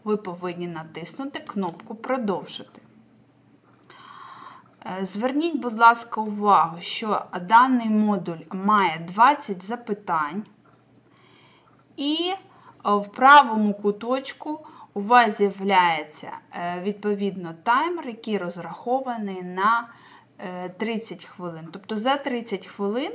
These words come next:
ви маєте відповісти на двадцять питань. Це самоперевірка. Зверніть, будь ласка, увагу на те, що даний тест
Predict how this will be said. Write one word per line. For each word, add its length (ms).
ви 200
маєте 680
відповісти 1040
на 500
двадцять 720
питань. 480
Це 180
самоперевірка. 1300
Зверніть, 560
будь 120
ласка, 420
увагу 480
на 180
те, 400
що 360
даний 560
тест 520